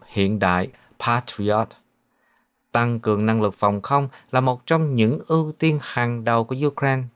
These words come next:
ở thời điểm này, khi Nga liên tục tiến hành các cuộc tập kích diện rộng bằng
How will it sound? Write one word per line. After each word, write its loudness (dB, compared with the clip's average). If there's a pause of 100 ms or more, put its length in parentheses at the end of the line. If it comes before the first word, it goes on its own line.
(120)
ở 0
thời -2
điểm 0
này, 2 (360)
khi 0
Nga 2
liên 0
tục -2
tiến 2
hành -2
các 2
cuộc -10 (100)
tập -2 (120)
kích 0 (100)
diện 2
rộng 0 (140)
bằng 0